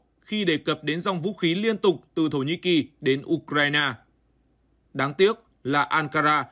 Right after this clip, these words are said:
vẫn tiếp tục hợp tác quân sự kỹ thuật với Kiev, ông Lavrov nói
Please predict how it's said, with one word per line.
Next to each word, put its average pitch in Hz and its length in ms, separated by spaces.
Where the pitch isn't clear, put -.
vẫn 220 240
tiếp 294 280
tục 202 200
hợp 165 240
tác 233 220
quân 202 160
sự 190 300
kỹ 196 140
thuật 185 260
với 131 200
Kiev, 151 380
ông 147 200
Lavrov 147 320
nói 147 340